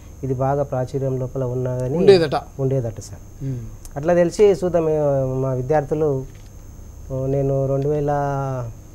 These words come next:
Speaker 1: గత, అంటే ట్రాన్స్ఫర్లా పోయిన సంవత్సరం జూన్, జూలై పదకొండులో పోయినా సార్. పోయినాక ఆ పొద్దేటిపల్లి స్కూల్కి పోయినా,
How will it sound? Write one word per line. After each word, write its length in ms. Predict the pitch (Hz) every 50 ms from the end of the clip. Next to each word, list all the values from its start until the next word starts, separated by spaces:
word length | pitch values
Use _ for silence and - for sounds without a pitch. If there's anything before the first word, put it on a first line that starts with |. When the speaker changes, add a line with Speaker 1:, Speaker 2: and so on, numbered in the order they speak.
| - - 135
Speaker 1:
గత, 120 | 135 - 143
అంటే 760 | 139 135 131 131 131 131 131 160 156 147 139 127 123 120 123 120 -
ట్రాన్స్ఫర్లా 720 | - 135 139 131 - 160 151 147 151 156 147 143 131 123 123 - - - - -
పోయిన 140 | 143 139 143
సంవత్సరం 680 | 131 - 147 143 143 135 143 143 143 139 139 135 120 113 127
జూన్, 200 | 143 143 135 120
జూలై 240 | 139 135 139 147
పదకొండులో 480 | 139 - 131 131 135 - 139 131 139 135
పోయినా 200 | 127 127 127 123
సార్. 200 | - - 143 - - - - - - - - - - - - - -
పోయినాక 340 | 143 143 151 151 143 139 165 160 156 151 147 139 135 135 131 127 127 123 120 120 120 110 - - - - -
ఆ 140 | 127 131 127
పొద్దేటిపల్లి 540 | 123 - 151 139 156 156 143 139 151 143 135
స్కూల్కి 260 | 135 - 151 139 139
పోయినా, 300 | 143 135 135 160 208 262